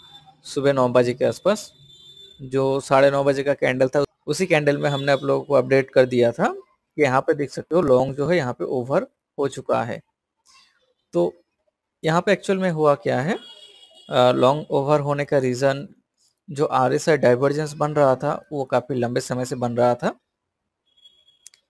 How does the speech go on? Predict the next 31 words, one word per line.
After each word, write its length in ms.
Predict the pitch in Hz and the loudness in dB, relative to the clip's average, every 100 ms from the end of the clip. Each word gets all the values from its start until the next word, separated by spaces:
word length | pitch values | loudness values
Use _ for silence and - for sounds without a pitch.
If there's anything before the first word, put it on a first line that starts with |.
| _ _ | _ _
तो 320 | 156 143 147 - _ _ _ _ _ _ | -2 0 -2 -8 _ _ _ _ _ _
उसी 220 | 143 - 180 | -10 -6 -2
के 160 | 170 | 0
लिए 280 | 151 143 165 | 0 0 0
यहाँ 240 | 139 131 135 | 0 -2 -4
पे 80 | 160 | -6
एक 160 | 156 143 _ _ - | -6 -10 _ _ -6
अच्छा 220 | 143 170 | -4 -4
वॉल्यूम 340 | - 139 147 139 | -2 0 0 -2
आता 200 | 127 131 | -2 -2
हुआ 200 | 139 160 | -2 -2
हमें 200 | 139 143 | -4 -8
दिख 180 | - | -6
रहा 220 | 127 117 117 | 0 0 0
था, 160 | 113 - _ _ _ _ | -6 -8 _ _ _ _
तो 40 | 151 | -12
जिसके 320 | 143 - 156 | -10 -6 -2
कारण 240 | - 151 | 0 0
हमने 240 | 143 131 131 | -2 -4 -4
यहाँ 100 | 120 | -2
पे 140 | 131 | -4
कहा 240 | 123 120 127 | -4 -6 -2
था 120 | 208 | -4
कि 580 | - _ _ _ _ 151 | -4 _ _ _ _ -2
यहाँ 120 | 127 | 0
पे 100 | 156 | 0
लॉन्ग 340 | 131 139 - | 0 -2 -4
ओवर 340 | 143 120 131 180 | -4 -2 -4 -4
हो 200 | 139 123 | -4 -6
चुका 320 | - 123 120 | -4 -2 -2
है। 180 | 147 | -4